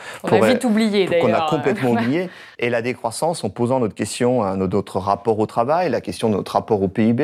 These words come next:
Speaker 2: la question, euh, euh, d'une critique ou d'une sortie du capitalisme ou de remettre l'économie à sa place, et aussi la question du care et comment on rémunère, alors peut-être pas en argent, peut-être différemment, mais du moins comment on reconnaît, euh, toutes ces tâches fondamentales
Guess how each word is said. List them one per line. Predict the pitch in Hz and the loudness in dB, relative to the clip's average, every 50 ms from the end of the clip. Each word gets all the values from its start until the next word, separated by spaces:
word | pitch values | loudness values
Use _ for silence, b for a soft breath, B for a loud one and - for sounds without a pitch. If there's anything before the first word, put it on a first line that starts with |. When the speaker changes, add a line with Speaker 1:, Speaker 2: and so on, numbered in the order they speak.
| 160 | 0
Speaker 2:
la | 156 107 | 0 -2
question, | - - 95 - - - 117 113 104 | -2 -4 -6 -4 0 0 0 2 2
euh, | 101 90 B B B B B B - | 0 -2 B B B B B B 0
euh, | 98 98 90 90 92 90 95 90 92 87 87 | 0 2 2 2 2 2 2 2 2 2 0
d'une | 92 98 104 101 | 0 2 0 0
critique | - - - 107 - - 131 127 - | 0 -2 -6 -2 2 0 0 0 0
ou | 104 | -2
d'une | 85 98 95 | 0 0 0
sortie | - - - 120 - - - 131 131 135 - _ | 0 0 -2 -2 -2 -2 0 0 0 0 -2 _
du | 104 92 101 120 120 | -4 0 2 2 2
capitalisme | - 113 98 - 110 92 - 101 117 143 190 190 - - 107 | 2 0 -2 -2 -4 0 0 0 2 2 0 -2 -2 -2 0
ou | |
de | 101 98 | 2 2
remettre | 98 98 95 110 127 131 131 135 139 131 - | 2 2 2 0 0 0 0 0 -2 -2 -2
l'économie | 110 101 - - 110 104 104 101 104 104 | -6 -4 -2 0 0 0 2 0 0 -2
à | 101 | -2
sa | 95 - 101 95 | -2 -4 -4 -4
place, | - 139 156 180 - - - B B B B B B | 0 0 0 0 -2 -8 -12 B B B B B B
et | 113 | 2
aussi | 120 113 - - 156 | 2 2 2 2 2
la | 156 127 104 | 2 2 0
question | - 117 110 - - 139 | 0 -4 -6 -2 0 0
du | 131 110 104 95 | 0 0 -2 -4
care | - - 139 156 170 - - - | 0 0 0 0 0 -4 -6 -4
et | - 110 98 | -4 -4 -2
comment | - - 131 135 151 151 123 | 2 0 2 2 2 2 2
on | 110 98 | 0 0
rémunère, | 95 - 139 131 127 123 120 113 110 120 160 175 - B B B B B | 0 0 0 2 2 2 2 2 0 -2 -4 -6 -10 B B B B B
alors | B 98 98 - | B -4 -2 0
peut-être | - 113 - 120 110 - | -2 0 2 0 -2 2
pas | - 120 | 0 0
en | 110 110 | 2 2
argent, | 107 95 104 110 123 160 | 0 0 0 -2 -2 -2
peut-être | 165 - 98 - 104 101 | 0 -2 0 0 0 0
différemment, | 98 98 95 - - 104 98 104 127 165 | 0 0 0 0 0 0 0 2 0 2
mais | 170 120 | 2 0
du | 98 95 110 | 0 2 2
moins | 117 127 135 | 2 2 0
comment | 123 127 - 139 127 143 147 131 | -2 0 0 0 2 2 2 0
on | 110 | 2
reconnaît, | 104 110 104 - 113 101 110 - 95 B B B B B B B B | 0 -2 -2 0 -2 -2 -2 -2 -4 B B B B B B B B
euh, | - 98 | -2 0
toutes | - - 156 131 | 2 2 0 0
ces | - - 135 123 | 2 0 -2 0
tâches | - 143 139 143 - - | 0 0 0 0 -4 -10
fondamentales | - - - 143 135 127 127 123 120 110 - 104 113 117 127 147 | -10 -4 0 0 2 2 2 0 0 0 0 -2 -2 -2 -4 -8